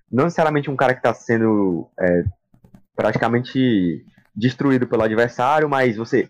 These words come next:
pelo menos alguma coisa pra compensar aquilo você tem que fazer no mapa, entendeu? Porque se você deixar aquela lane parada, estática, o cara só botando vantagem em cima do teu, do teu, é, aliado, provavelmente você vai perder o jogo.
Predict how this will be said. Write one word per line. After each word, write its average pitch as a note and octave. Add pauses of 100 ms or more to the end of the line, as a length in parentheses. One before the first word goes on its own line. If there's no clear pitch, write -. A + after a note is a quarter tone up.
pelo B2
menos E3
alguma D#3+
coisa C#3
pra C#3+
compensar C3
aquilo C3+
você C3+
tem A#2+
que -
fazer G#2+
no A#2
mapa, G2
entendeu? F#2 (440)
Porque B2
se -
você C#3+
deixar C#3
aquela A#2+
lane A2+
parada, A2
estática, G2+
o -
cara G2
só B2+ (400)
botando A#2
vantagem A2+
em -
cima A2
do G#2+
teu, A2
do G2+
teu, G2
é, F2
aliado, A2+ (800)
provavelmente D3+
você E3+
vai E3
perder D#3
o C#3
jogo. F#2